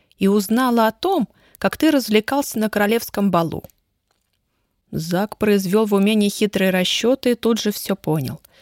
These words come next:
Должно быть, Джесс, жена Вит, или не удержалась от соблазна рассказать Мэри о том, что видела. Ну а Мэри, в свою очередь, передала сплетню кому-то еще.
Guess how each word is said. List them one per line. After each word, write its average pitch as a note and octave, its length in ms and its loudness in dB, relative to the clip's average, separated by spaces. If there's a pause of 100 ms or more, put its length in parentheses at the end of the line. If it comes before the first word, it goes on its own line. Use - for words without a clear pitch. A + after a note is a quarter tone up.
(360)
Должно G#3 380 2
быть, C4 280 0
Джесс, B3+ 520 0
жена F3 360 -2
Вит, A3+ 280 0
или F3 160 2
не F3 140 2
удержалась F3+ 680 0
от D#3+ 120 -4
соблазна F#3 580 -2
рассказать E3 520 -4
Мэри D#3+ 280 -2
о D#3 120 -2
том, C#4 260 -4
что - 220 -4
видела. G#3 500 -2 (380)
Ну E3+ 120 0
а E3+ 80 2
Мэри, F4 300 2
в - 60 -2
свою G3+ 320 2
очередь, D#4+ 520 2
передала G3 440 2
сплетню A3+ 460 -4
кому-то E3 400 -4
еще. F#3 520 -6